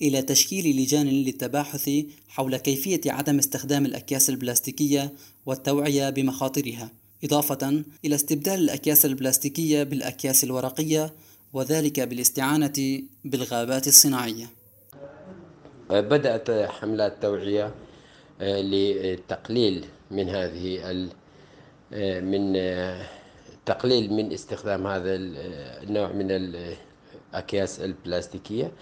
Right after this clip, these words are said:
Speaker 2: لكن نحتاج إلى حملات أكثر حتى، آه، لزيادة وعي المواطنين ب، آه، عدم استخدام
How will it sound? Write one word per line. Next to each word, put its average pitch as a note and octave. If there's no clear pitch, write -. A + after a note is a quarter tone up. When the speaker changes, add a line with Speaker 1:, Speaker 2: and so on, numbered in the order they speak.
Speaker 2:
لكن A2
نحتاج F#2+
إلى F#2
حملات F#2
أكثر A#2
حتى، F#2+
آه، F2+
لزيادة F#2
وعي G2+
المواطنين G2
ب، G2+
آه، F#2
عدم G#2
استخدام F#2